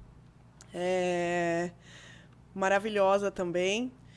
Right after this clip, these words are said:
E é isso, né? O Dodô, ele é um, um, como que a gente pode falar assim? Ele é um stripper diferenciado, porque poucos strippers interagem, assim, né? No final e tal.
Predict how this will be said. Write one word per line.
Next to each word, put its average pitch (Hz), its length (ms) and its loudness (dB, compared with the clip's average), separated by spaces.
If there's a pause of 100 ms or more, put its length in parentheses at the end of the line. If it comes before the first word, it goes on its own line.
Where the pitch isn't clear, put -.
(840)
E 180 1600 0
é 370 180 2
isso, 220 240 0
né? 190 120 2
O 190 40 0
Dodô, 202 360 2
ele 233 280 4
é 220 160 6
um, 240 260 2 (160)
um, 185 920 -6 (1040)
como 220 140 -6
que 226 60 0
a 233 40 6
gente 220 180 0
pode 196 240 2
falar 185 300 2
assim? 170 280 -4
Ele 175 100 2
é 190 100 4
um 208 100 0
stripper 233 640 -2
diferenciado, 226 920 -2
porque 175 580 -2 (500)
poucos 240 400 0
strippers 220 880 -6 (540)
interagem, 165 800 0
assim, 147 260 -10
né? 156 200 -4
No 156 120 -8
final 151 480 -6
e 143 40 -8
tal. 143 260 -14